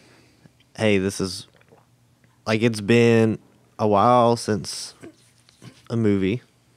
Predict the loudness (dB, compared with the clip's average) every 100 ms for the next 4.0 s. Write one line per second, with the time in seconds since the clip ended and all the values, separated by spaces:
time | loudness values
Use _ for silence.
0 | _ _ -8 -4 -2 -2 -4 -8 -10 -4
1 | 0 0 0 0 0 -4 -6 -2 -2 -2
2 | -2 -2 -6 -8 -10 -6 -6 -4 -6 -10
3 | _ _ _ _ -6 -6 -8 -12 -12 -20